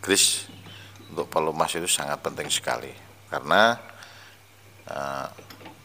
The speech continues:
biar ringan, biar ringan, ya, karena ada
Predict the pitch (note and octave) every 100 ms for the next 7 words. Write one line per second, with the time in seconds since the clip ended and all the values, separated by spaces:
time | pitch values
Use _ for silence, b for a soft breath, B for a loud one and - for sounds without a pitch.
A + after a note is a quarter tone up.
0 | - F2+ F#2+ G2 B2+ C3+ C3+ E2 D2+ F2
1 | - - - - - - - - - -
2 | - - - - - E2 D#2+ F2 F#2+ F2
3 | D2 D2 D2 E2 E2 - F2